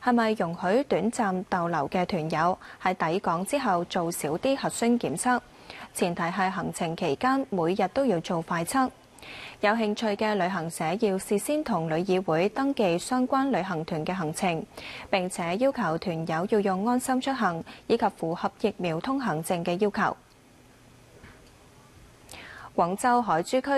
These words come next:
延長社會面管控至星期五午夜十二點。內地新增近五千五百宗新冠病毒本地感染，廣東嘅疫情最嚴重，佔超過二千宗。其中喺廣州感染數字連續兩日破千，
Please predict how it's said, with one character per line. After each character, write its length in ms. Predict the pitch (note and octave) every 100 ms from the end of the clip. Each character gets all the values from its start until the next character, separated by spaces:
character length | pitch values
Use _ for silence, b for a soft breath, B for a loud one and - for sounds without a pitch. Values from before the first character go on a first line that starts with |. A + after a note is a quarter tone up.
| C4+
延 220 | F#3+ D#3
長 240 | D#3+ E3+ D#3+
社 220 | - D#3+
會 120 | F#3+
面 220 | F#3+ F3
管 160 | F#3 E3
控 340 | G#3+ A3 F#3 F3+
至 200 | G#3 G3
星 180 | D4
期 120 | D4+ A3
五 180 | D3+ E3+ -
午 200 | E3 F#3
夜 160 | G3 E3+
十 120 | -
二 220 | E3 E3
點。 300 | D#3 D3 A3 - - B B B B B
內 140 | G3+ F3+
地 180 | F3+
新 220 | F3+ A3 A3
增 240 | A#3+ A#3
近 260 | A3 F3 E3
五 160 | D#3+ F3
千 240 | - C4
五 200 | F3+ E3
百 120 | F#3+
宗 320 | F#3 - B3+ B3
新 240 | - B3+
冠 240 | C4 B3+
病 260 | B3+ F#3+ E3+
毒 120 | F#3
本 180 | - E3
地 160 | F#3 E3+
感 140 | D#3+
染， 360 | G#3+ G#3+ F3 F3+ B B B -
廣 220 | E3+ F#3+
東 140 | C4+
嘅 180 | C4+ G3
疫 40 | F3
情 260 | - F#3 E3+
最 220 | - G3
嚴 180 | F#3+ D#3+
重， 380 | E3 G3+ F3+ -
佔 240 | G3+ F#3
超 180 | F#3+ A#3
過 140 | A3
二 260 | F3 F3+ F3
千 220 | - A#3
宗。 280 | A#3+ B3 A#3 - B B B B -
其 160 | F3
中 220 | F3 A3+
喺 160 | G3+ F3+
廣 240 | F#3 D#3+
州 240 | F#3 C4 C4
感 180 | F3 F3
染 160 | F#3 E3+
數 240 | G#3 F#3
字 240 | - F3+
連 240 | E3+ D#3+ D#3+
續 120 | G3+
兩 200 | F#3 D#3+
日 80 | F#3+
破 280 | F#3+ - F#3
千， 340 | F#3 B3+ B3+